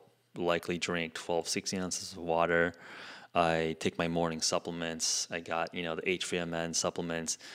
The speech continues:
Rise and Keto, my dailies. Uh, Keto, awesome. Omega-three, health kit, essentially gets that,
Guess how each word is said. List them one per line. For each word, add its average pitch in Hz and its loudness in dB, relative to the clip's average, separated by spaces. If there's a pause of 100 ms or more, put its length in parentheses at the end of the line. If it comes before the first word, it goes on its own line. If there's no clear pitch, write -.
(180)
Rise 85 2
and 85 -6
Keto, 82 2 (420)
my 80 -6 (160)
dailies. 85 2 (500)
Uh, 82 4 (140)
Keto, 85 4 (180)
awesome. 85 2 (400)
Omega-three, 85 -2 (600)
health - -2
kit, 87 0
essentially 87 0 (380)
gets - 4
that, 85 2